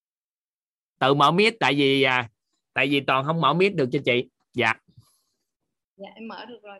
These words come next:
Speaker 2: thầy. Dạ, em cảm ơn thầy, cảm ơn cả nhà, cảm ơn thầy cho em, à, cơ hội được học và được phát biểu ạ.
Speaker 1: Dạ.
Speaker 2: À, em, à, em, em học me-, em học khóa K bảy vừa rồi. Dạ, người giới thiệu em là chị Hồng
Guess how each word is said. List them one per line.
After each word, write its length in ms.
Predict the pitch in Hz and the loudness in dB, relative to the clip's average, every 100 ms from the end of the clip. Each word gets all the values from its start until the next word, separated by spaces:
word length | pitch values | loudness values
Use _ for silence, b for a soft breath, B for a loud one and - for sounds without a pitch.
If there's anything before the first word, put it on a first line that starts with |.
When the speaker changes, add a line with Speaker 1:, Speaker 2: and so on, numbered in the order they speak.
| 202 | -20
Speaker 2:
thầy. 200 | 190 - 180 | -20 -20 -18
Dạ, 120 | 175 | -16
em 160 | 208 208 | -16 -20
cảm 140 | - | -20
ơn 180 | 233 220 - | -20 -20 -16
thầy, 220 | 190 180 - | -16 -16 -18
cảm 140 | 180 | -20
ơn 160 | 226 208 | -20 -20
cả 80 | 185 214 | -20 -20
nhà, 260 | 202 180 170 _ | -20 -20 -20 _
cảm 100 | 196 214 | _ _
ơn 80 | 202 | _
thầy 180 | 170 165 | -20 -18
cho 60 | 202 | -18
em, 220 | - 196 196 | -18 -18 -20
à, 280 | 190 190 190 _ _ _ _ - | -20 -20 -20 _ _ _ _ -16
cơ 120 | 214 | -14
hội 200 | 156 165 | -14 -16
được 120 | 165 - | -16 -18
học 120 | 160 _ | -20 _
và 100 | 170 | -20
được 120 | 160 _ | -20 _
phát 160 | 226 202 | -20 -20
biểu 260 | 156 185 220 | -20 -18 -20
ạ. 180 | 160 _ _ _ _ _ | -20 _ _ _ _ _
Speaker 1:
Dạ. 180 | 120 113 | -4 0
Speaker 2:
À, 420 | 110 175 175 175 - _ _ _ _ _ _ | 0 -2 -10 -20 -20 _ _ _ _ _ _
em, 220 | 226 220 220 220 | -20 -18 -16 -16
à, 380 | 214 214 214 - | -18 -20 -20 -20
em, 200 | 214 220 214 214 214 | -18 -18 -20 -20 -20
em 180 | 208 208 190 | -20 -18 -20
học 120 | 165 _ | -20 _
me-, 380 | 202 214 214 208 _ | -20 -18 -18 -20 _
em 160 | 214 202 | -18 -16
học 100 | 185 _ 202 196 - | -20 _ -20 _ -20
khóa 400 | 208 226 254 294 285 _ - | -18 -16 -14 -16 -16 _ -14
K 200 | 214 202 | -14 -12
bảy 260 | 147 156 254 269 | -14 -14 -14 -14
vừa 80 | 185 | -14
rồi. 380 | 175 165 160 - _ _ _ _ _ | -14 -14 -16 -20 _ _ _ _ _
Dạ, 300 | 175 160 151 b _ | -18 -16 -16 b _
người 180 | 196 180 | -18 -16
giới 140 | 214 233 | -16 -16
thiệu 140 | 165 | -16
em 220 | 156 196 196 | -16 -16 -18
là 80 | 185 | -20
chị 120 | 160 | -20
Hồng 140 | 175 | -20